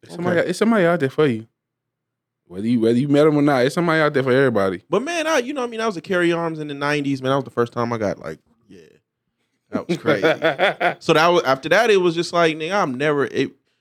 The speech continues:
Speaker 2: if I had a thought that we was finna
Speaker 1: It's the second day of school. You don't even know this kid.
Speaker 2: I do not care.
Speaker 1: That is insane. And you seven.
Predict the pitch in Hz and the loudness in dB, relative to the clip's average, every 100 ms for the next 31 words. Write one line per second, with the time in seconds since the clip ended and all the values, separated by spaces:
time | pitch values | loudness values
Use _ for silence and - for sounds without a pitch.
0 | _ 123 185 233 - - _ _ 170 175 | _ -4 -2 0 -2 -6 _ _ 0 2
1 | 107 113 120 120 - 98 85 _ _ _ | 2 -2 0 -2 -2 -12 -20 _ _ _
2 | _ _ _ _ _ _ _ _ _ _ | _ _ _ _ _ _ _ _ _ _
3 | _ _ _ _ _ - 113 113 104 104 | _ _ _ _ _ -20 -18 -18 -20 -20
4 | - 120 120 120 98 95 117 117 - 98 | -12 -8 -6 -8 -10 -12 -8 -8 -10 -18
5 | 98 107 117 95 90 87 78 _ 101 107 | -16 -8 -8 -10 -20 -20 -20 _ -10 -8
6 | 110 101 95 _ - 110 87 101 98 - | -8 -10 -20 _ -14 -12 -14 -18 -20 -20
7 | 95 87 67 _ _ _ _ _ _ - | -20 -20 -20 _ _ _ _ _ _ -6
8 | 139 135 127 170 190 113 82 | -2 -2 -2 0 0 -2 -6